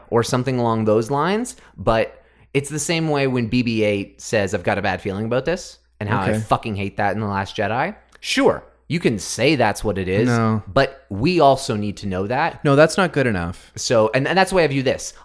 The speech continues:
Speaker 1: I get what you were trying to do, and so it's not as stupid as I initially thought, but that's not a good enough reason for you to have not explained that the first time.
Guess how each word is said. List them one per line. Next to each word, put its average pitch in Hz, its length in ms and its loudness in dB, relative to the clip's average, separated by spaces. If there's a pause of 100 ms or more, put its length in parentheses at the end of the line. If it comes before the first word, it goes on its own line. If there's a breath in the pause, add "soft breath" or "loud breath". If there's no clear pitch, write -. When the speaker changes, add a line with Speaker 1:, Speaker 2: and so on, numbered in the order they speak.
Speaker 1:
I 127 100 2
get 131 200 0
what 202 100 0
you 196 60 0
were 196 60 0
trying 156 280 -2
to 135 60 0
do, 110 240 2
and 107 100 -2
so 110 140 0
it's 107 140 -6
not 127 300 -4
as 117 160 -4
stupid 139 380 -2
as 107 120 -2
I 104 100 -2
initially 123 360 -4
thought, 92 340 -4 (200 soft breath)
but 104 160 -4
that's 120 240 -2
not 117 300 0
a - 40 -2
good 104 220 -4
enough 104 340 -4
reason 113 380 -4
for 127 180 -8
you 107 200 -2
to - 120 -8
have 95 100 -4
not 98 160 -4
explained 90 400 -8
that 82 120 -10
the - 60 -20
first 85 200 -10
time. - 180 -14